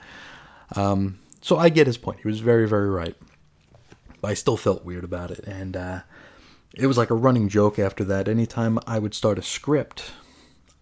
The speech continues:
I would just call it, you know, Cosmic Treadmill Episode five. You know, Cosmic Treadmill Episode seven. And the first edit Reggie would do was that he would change the title to Chris and Reggie's Cosmic Treadmill Episode five.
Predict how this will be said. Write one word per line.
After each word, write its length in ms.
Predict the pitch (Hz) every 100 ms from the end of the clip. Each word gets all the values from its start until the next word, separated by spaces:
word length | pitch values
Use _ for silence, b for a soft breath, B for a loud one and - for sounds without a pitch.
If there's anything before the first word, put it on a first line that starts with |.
| -
I 120 | 110
would 140 | 113
just 180 | 107 104
call 300 | - 110 104
it, 120 | 104
you 80 | 117
know, 120 | 95
Cosmic 460 | 95 - 104 - 117
Treadmill 380 | - 92 87 87
Episode 360 | - - 90
five. 420 | 87 87 - - - B B B B B -
You 140 | 98
know, 180 | 90 90
Cosmic 420 | - 107 104 101
Treadmill 380 | - 95 110 95
Episode 400 | 95 98 - 98
seven. 420 | - - - - B B B B B B B _ _ -
And 380 | 139 120 117 107
the 100 | 104
first 380 | - 143 - -
edit 300 | 131 131 -
Reggie 320 | 107 92 101
would 180 | 90 -
do 260 | 98 117 - B B B B B B
was 220 | 117 107 104
that 160 | 110
he 120 | -
would 140 | 110 107
change 320 | - 110 90
the 80 | -
title 380 | - 101 95 95
to 100 | -
Chris 300 | - 107 -
and 120 | 92
Reggie's 340 | 92 113 117
Cosmic 360 | - - - -
Treadmill 360 | 113 104 - -
Episode 320 | - - 101
five. 600 | - 110 113 - - -